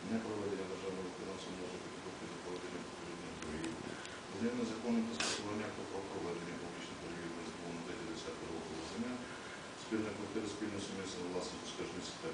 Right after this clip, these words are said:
підприємства Саме місце Всеукраїнської Одночі Православної Місії. Вище вказані вимоги були предметом розгляду у справі номер вісімдесят чотири з п'ятого дванадцятого підставі, поданого Головного юридичного представника вказаного.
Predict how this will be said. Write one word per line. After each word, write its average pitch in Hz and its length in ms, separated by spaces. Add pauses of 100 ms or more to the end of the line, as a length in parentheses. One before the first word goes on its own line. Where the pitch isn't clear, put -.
підприємства 85 680 (800)
Саме 85 200 (280)
місце - 200
Всеукраїнської - 680
Одночі 78 320 (120)
Православної 78 640
Місії. - 260 (640)
Вище - 220
вказані 113 400
вимоги 101 240 (100)
були 87 220
предметом - 420
розгляду - 340
у - 60
справі 78 380
номер 76 260 (180)
вісімдесят 76 360
чотири 69 340
з - 80
п'ятого - 320
дванадцятого - 520
підставі, 117 320 (140)
поданого 90 360
Головного 82 300
юридичного 82 320
представника - 360
вказаного. 76 400